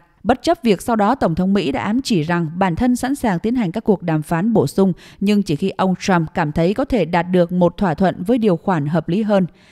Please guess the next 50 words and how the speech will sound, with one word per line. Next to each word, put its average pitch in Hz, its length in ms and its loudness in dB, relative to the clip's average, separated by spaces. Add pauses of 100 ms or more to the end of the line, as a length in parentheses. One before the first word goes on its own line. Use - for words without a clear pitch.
(260)
Chính 247 140 0
ông 247 200 2
Trump 180 320 2
là 202 160 0
người 202 180 2
đã 233 140 -2
ra 247 160 0
lệnh 139 260 0
ám 208 220 -2
sát 302 300 -4
tư 226 100 0
lệnh 156 220 -2
vệ 151 140 0
binh 175 220 -2
cách 254 180 -8
mạng 190 140 -2
Hồi 160 160 2
giáo 160 320 -2 (300)
I 190 60 -2 (200)
R 170 80 -2
G - 20 2 (160)
G, 185 60 0 (460)
tướng 208 260 2
Qasem 185 460 2
Soleimani, 165 520 0 (340)
bằng 208 240 2
một 202 220 2
quả 180 200 2
tên 254 260 2
lửa 196 280 4 (180)
Hellfire 180 440 -2 (200)
phóng 240 260 2 (100)
từ 190 340 2
máy 220 220 -2
bay 220 220 -2
không 240 200 -2
người 185 120 2
lái 160 400 -2
M 196 280 -2
Q 190 320 2
chín 196 340 0
Predator, 180 600 0 (200)
tạo 185 140 2
ra 254 120 0
tình 208 200 0
huống 185 220 2 (100)
căng 240 180 -2
thẳng 175 240 -2
nghiêm 180 180 -2
trọng 170 240 -2